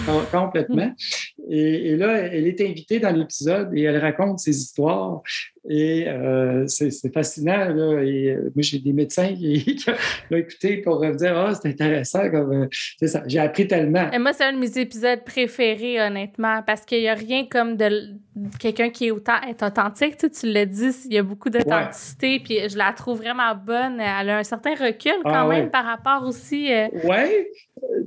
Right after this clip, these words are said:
Speaker 1: puis, euh, ce qui est le fun d'une personnalité limite, c'est qu'avec le temps, les crises sont moins
Speaker 2: Hmm.
Speaker 1: nombreuses, sont moins, euh, là, je reprends ses paroles d'ailleurs, sont moins nombreuses, sont moins intenses, puis, tu sais,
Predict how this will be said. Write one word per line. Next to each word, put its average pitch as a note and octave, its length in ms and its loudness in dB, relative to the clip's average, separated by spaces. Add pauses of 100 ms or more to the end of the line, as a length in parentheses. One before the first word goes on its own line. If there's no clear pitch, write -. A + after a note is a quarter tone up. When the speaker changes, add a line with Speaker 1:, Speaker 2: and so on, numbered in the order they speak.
Speaker 1:
puis, F#3+ 200 2
euh, E3+ 380 2
ce - 100 -8
qui F#3 100 2
est F3 60 4
le E3 60 -4
fun B3+ 160 2
d'une A#3 160 2
personnalité F3 360 0
limite, F3+ 340 2
c'est - 100 -8
qu'avec E3+ 360 0
le D3+ 180 0
temps, A3 380 0 (260)
les D3 140 2
crises A#3 280 -2
sont E3 160 2
moins F3 280 2
Speaker 2:
Hmm. F#3 40 -2
Speaker 1:
nombreuses, A3+ 800 0 (180)
sont D3 200 0
moins, D#3 240 2
euh, C#3 540 0
là, D3 100 0
je D#3 100 0
reprends E3+ 220 0
ses E3 180 0
paroles D3 300 2
d'ailleurs, F#3 320 0 (260)
sont D#3+ 180 -4
moins G#3 180 2
nombreuses, G#3+ 500 2
sont E3+ 140 -2
moins F3+ 200 2
intenses, G3+ 800 0
puis, D#3 320 0
tu F#3+ 80 -2
sais, G3 320 0